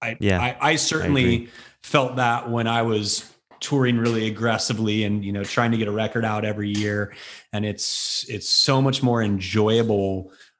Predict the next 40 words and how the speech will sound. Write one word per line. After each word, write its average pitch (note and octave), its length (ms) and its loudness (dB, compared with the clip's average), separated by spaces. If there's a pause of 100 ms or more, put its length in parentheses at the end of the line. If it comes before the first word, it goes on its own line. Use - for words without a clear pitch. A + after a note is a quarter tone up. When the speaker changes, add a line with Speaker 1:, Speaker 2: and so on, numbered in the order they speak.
Speaker 1:
um, F#2+ 480 -2 (100)
i-, A#2 160 -10
i-, A#2 340 -12 (280)
from A2+ 260 0
the G#2+ 100 4
other G#2 160 0
side. G2 460 -4
And A2 100 -8
I, A2 140 -8
I A#2+ 80 -2
think, A#2+ 320 -4 (100)
you A#2 140 -4
know, G#2+ 160 -2
when, G#2 320 -4 (400)
when C3+ 200 4
the C3 80 4
Ghost E3+ 500 2
broke F3+ 280 2
up D#3 200 0
and B2+ 100 0
I B2+ 60 0
came C3 240 0
back B2 240 0
to - 60 -16
California, A#2 1000 -4 (320)
um, A2 340 -4
I B2 120 0
really B2 640 4
started A#2 560 -2
to - 140 -4
realize A2 800 -2
what A2 680 -4 (100)
that A2 560 -6
approach A2+ 520 -2
to A#2 60 0
music G#2 360 -2
had G2+ 260 -6
done G#2 240 -2
to B2+ 80 -2
me D#3+ 420 -4